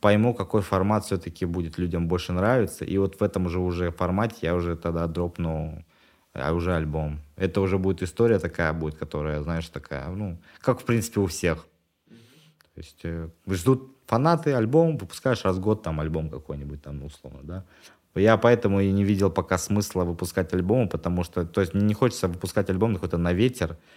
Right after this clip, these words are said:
Speaker 1: То есть все равно он должен быть какой-то единый в одной концепции. Вот, чтобы... То есть его конкретно жд-, ну, типа делать для своих слушателей, для своих фанатов. Потому что хиты — это не всегда за фанатов.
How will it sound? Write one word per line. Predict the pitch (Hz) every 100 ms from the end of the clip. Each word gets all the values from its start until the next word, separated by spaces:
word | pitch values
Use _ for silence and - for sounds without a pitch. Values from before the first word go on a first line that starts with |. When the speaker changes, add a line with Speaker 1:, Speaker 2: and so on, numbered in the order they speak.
| _ _
Speaker 1:
То | - 87
есть | 85
все | -
равно | 92 117 117 78 -
он | 95
должен | 98 95
быть | 90
какой-то | 82 78 98 90
единый | 82 90 104 120 95
в |
одной | 87 90 90
концепции. | 85 82 82 78 - 73 76 _ - - _ _
Вот, | - 92 - - _
чтобы... | - 101 98 - - - _ _ _ _ _ _ _ _ -
То | 120
есть | 107 -
его | 117 131 117 - - _ -
конкретно | 107 95 165 117
жд-, | 98 -
ну, | 147
типа | 151 - 139
делать | 127 170
для | 123 120
своих | - 120
слушателей, | - 180 - 107
для | 107
своих | - 110
фанатов. | - 110 98 87 80 - _ _ _ _ _ _ - -
Потому | 107 123
что | 131 107 - -
хиты — | - 131 131 196 226 220 -
это | 127 117
не | 120
всегда | 117 123 117 143
за | 123
фанатов. | - 113 104 82 -